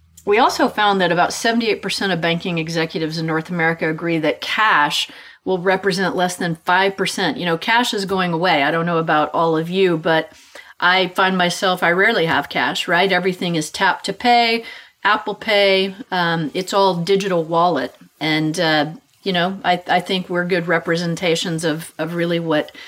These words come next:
what is happening out in the market. So, so branches are, the, the importance of branches, I think, are diminishing. I think when somebody actually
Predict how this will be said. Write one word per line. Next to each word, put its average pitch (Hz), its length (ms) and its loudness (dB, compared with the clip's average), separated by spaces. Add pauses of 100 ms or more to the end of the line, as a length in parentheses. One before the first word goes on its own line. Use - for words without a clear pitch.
(300)
what 185 160 2
is 170 120 -2
happening 170 420 0
out 156 160 2
in 156 120 -2
the 147 60 -2
market. 180 440 -2
So, 170 440 0 (300)
so 185 260 0
branches 220 580 0
are, 185 420 2 (500)
the, 190 160 -2
the 185 120 0
importance 262 500 2
of 220 80 -4
branches, 196 380 0
I 175 80 0
think, 175 240 -6
are 156 80 0
diminishing. 165 580 -2
I 180 80 -2
think 170 320 -6
when 170 240 -2
somebody 175 400 -2
actually 165 600 -2